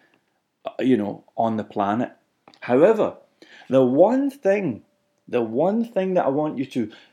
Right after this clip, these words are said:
put me down on file for, Charlie, is I want you to think of me as being the P H P fanatic. P H P is at the center of my universe.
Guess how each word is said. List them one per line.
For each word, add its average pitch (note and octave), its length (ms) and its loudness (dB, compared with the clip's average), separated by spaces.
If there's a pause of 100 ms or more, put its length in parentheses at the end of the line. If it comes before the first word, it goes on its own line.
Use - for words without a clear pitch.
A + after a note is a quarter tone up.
(120)
put - 240 -10
me G3 220 -4
down D#3+ 300 0
on B2 140 -4
file C#3 540 0
for, A2+ 340 0
Charlie, A2 600 -2 (1400)
is C3 140 -2
I C#3+ 60 4
want F3 340 0
you G#3+ 200 -4
to E3 400 2 (520)
think G3 320 0
of F3 160 0
me C3 380 -2 (420)
as A2+ 200 -2
being B2 380 0
the G#2 80 -2
P C3 360 0
H - 300 -2
P A2 240 -4
fanatic. G#2 840 -8 (680)
P G3 220 -2
H A3 320 -4
P E3+ 340 -6
is C3+ 160 -2
at B2+ 200 -4
the G#2+ 120 -8
center D#3 960 -4
of G#2 160 -8
my A#2+ 600 -2
universe. B2 1080 -2